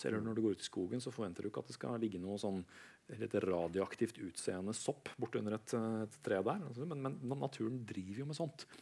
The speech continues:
Speaker 1: Den har alskens mange kjemiske prosesser
Speaker 2: Mm.
Speaker 1: som, som får det til. Og klart, det er, det er jo helt, helt utrolig, altså, hvor, eh, hvordan evolusjonen da har klart å bruke alle de teknikkene som vi senere har brukt evigheter på å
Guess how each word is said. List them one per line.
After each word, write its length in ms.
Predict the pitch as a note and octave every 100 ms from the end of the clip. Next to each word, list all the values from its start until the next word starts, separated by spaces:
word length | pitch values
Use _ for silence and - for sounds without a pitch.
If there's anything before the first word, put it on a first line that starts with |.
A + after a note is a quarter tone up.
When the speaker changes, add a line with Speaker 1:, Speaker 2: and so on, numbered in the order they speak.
| - - - -
Speaker 1:
Den 80 | B2+
har 160 | A#2 - - -
alskens 1080 | A2+ G#2+ G#2 G2+ - - - D3 D3 - -
mange 220 | C3 G#2+
kjemiske 420 | A#2 - F#2 - G#2+
prosesser 420 | A#2+ A2+ - -
Speaker 2:
Mm. 200 | F2+ F2 E2+ - -
Speaker 1:
som, 260 | - A#2+
som 140 | A#2+ C3
får 220 | D#3 F#2+
det 80 | -
til. 200 | - -
Og 80 | A#2
klart, 120 | A#2+
det 160 | A#2 -
er, 40 | - - _ _ _ - - -
det 60 | G#2
er 40 |
jo 140 | G#2 F#2+
helt, 120 | F#2+
helt 160 | G#2 G2+
utrolig, 380 | - A#2+ G2 F#2+
altså, 180 | D#2
hvor, 140 | F2 F2
eh, 560 | F2+ F2 F2 F#2+ F2+
hvordan 460 | F2 F2 F2 F2+ F#2
evolusjonen 840 | F#2+ F2+ F#2 - F2+ E2 E2 F#2+ G#2+
da 140 | F#2
har 100 | F2+
klart 360 | G2+ - D#2+ -
å 100 | A#2
bruke 680 | A2 A2+ G2+ F2 - - - - -
alle 380 | C#3 B2 - G#2+
de 100 | F#2
teknikkene 540 | - - F#2 G2+ B2
som 160 | C3+ A2+
vi 160 | F#2 G#2+
senere 340 | - D#2+ D#2+
har 60 | G2+
brukt 200 | G2+ - A#2+
evigheter 600 | G2 D#2 D#2+ D2+ - B2
på 180 | B2 F#2
å 380 | F#2+ G#2 G2+